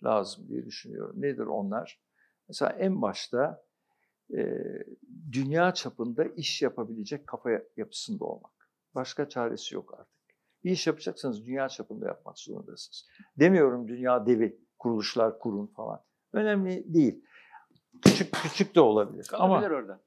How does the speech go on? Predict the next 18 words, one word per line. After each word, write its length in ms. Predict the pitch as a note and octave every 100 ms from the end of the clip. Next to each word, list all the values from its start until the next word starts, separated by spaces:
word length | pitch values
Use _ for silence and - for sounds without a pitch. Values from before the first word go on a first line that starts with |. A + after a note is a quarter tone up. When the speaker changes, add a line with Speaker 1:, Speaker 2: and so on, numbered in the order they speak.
| _ _ _ _ F3
Speaker 1:
e, 360 | F3 E3 D#3 - -
önemli 420 | E3+ F#3 G3+ A#3+
olan 340 | F3+ B2+ - - _ _
hedef 380 | D3 D3+ G3 G3
kitlenizi, 760 | - - C#3 A#2+ G2+ A#2 F3+ - _ _ _ _ _ _ _ -
e, 300 | - A1 G#1+ - - -
işte 160 | -
ulusal 440 | G#3+ E3+ D#3+ F3+ E3
sınırlarla 760 | - D#3+ D3 C#3 D3 C3+ B2+
kısıtlı 420 | B2+ - A#2+ - B2+
görmemek, 840 | B2 A#2+ G2 F#2+ - - - _ - _ _ _ -
e, 360 | D3+ D3+ D3 D3 D#3+
bütün 280 | C#3+ G3 D#3
dünyayı 400 | C3+ C3 B2+ C#3
müşteriniz 540 | A#2 - A2 A2 G#2+
olarak 380 | A2+ G#2+ - -
görmek, 600 | A1+ A1 - _ - _ _ _ _ _ - - -
e, 280 | C#3 -